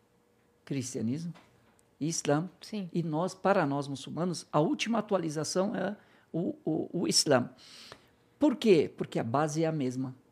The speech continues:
Speaker 1: e a fonte é a mesma, Deus, Criador.
Speaker 2: Eu queria perguntar algo sobre isso. Hou-, houve um tempo, lá no início, em que os árabes, eles eram politeístas.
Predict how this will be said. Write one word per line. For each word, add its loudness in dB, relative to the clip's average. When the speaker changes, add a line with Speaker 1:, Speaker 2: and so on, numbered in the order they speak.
Speaker 1:
e 4
a 0
fonte -2
é 2
a 2
mesma, -2
Deus, 2
Criador. 2
Speaker 2:
Eu 0
queria 0
perguntar 0
algo 2
sobre -2
isso. -2
Hou-, -2
houve 2
um 0
tempo, -2
lá 2
no 4
início, 0
em -2
que -6
os -4
árabes, -2
eles 0
eram 2
politeístas. -2